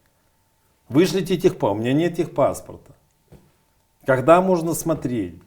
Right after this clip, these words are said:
Что, что происходит за м-, они просто не знают. Но это происходит потому,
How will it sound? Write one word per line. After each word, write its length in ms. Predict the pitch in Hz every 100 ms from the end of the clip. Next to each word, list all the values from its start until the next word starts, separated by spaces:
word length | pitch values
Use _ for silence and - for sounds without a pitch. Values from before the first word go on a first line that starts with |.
| -
Что, 360 | - 165 180
что 220 | 151 - 170
происходит 640 | 175 156 - 165 156 135
за 80 | 139
м-, 140 | 107
они 240 | 127 180 165
просто 480 | - 175 - 135
не 240 | 113 131 160
знают. 480 | 156 165 107 87 85 - -
Но 200 | 139 170
это 180 | 175 156
происходит 720 | 127 139 131 - 127 170 -
потому, 560 | 120 110 113 156 240